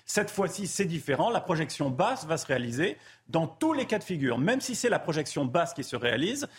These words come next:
on arrive à peu près à dix milliards et ça décroît dans la projection, le scénario bas, ça décroît entre deux mille cinquante et deux mille soixante-quatre. Ça veut dire que de toute façon,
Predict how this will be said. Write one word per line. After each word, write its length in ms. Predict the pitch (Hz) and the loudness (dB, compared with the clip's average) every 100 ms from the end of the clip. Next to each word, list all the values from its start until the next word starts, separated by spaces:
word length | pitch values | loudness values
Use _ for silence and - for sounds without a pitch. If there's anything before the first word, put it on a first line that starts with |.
| - - - | -20 -14 -4
on 160 | 156 | 2
arrive 300 | 180 175 254 - | 2 2 0 0
à 100 | 196 | 0
peu 180 | 214 | 0
près 200 | 208 - | -2 0
à 100 | 233 | 2
dix 140 | 180 170 | 2 0
milliards 500 | 165 156 160 202 - | 0 2 2 2 0
et 100 | 185 | -2
ça 220 | 226 196 170 | 0 2 0
décroît 600 | 139 202 202 - 180 262 | 2 0 0 0 0 2
dans 100 | 143 | -2
la 80 | |
projection, 500 | 123 143 131 - 135 | 0 -2 -2 -4 -2
le 120 | 135 123 | 0 0
scénario 480 | - 143 127 127 123 | 0 2 2 0 0
bas, 260 | 151 180 | 2 2
ça 140 | 247 139 | 0 -4
décroît 560 | 120 147 - 165 151 - - | -2 -2 2 2 2 -2 -6
entre 240 | 160 160 | -4 0
deux 80 | 170 | 2
mille 160 | 180 185 | 2 0
cinquante 340 | 185 175 262 | -2 0 2
et 60 | 196 | 2
deux 120 | 160 | 0
mille 120 | 214 | 0
soixante-quatre. 480 | 226 180 147 - - | -2 -4 -4 -4 -4
Ça 80 | 170 | -2
veut 120 | 185 | -2
dire 140 | 269 | -2
que 80 | - | -2
de 120 | 170 | -2
toute 180 | 233 349 | -2 -4
façon, 400 | - 156 190 254 | -2 -2 -2 -4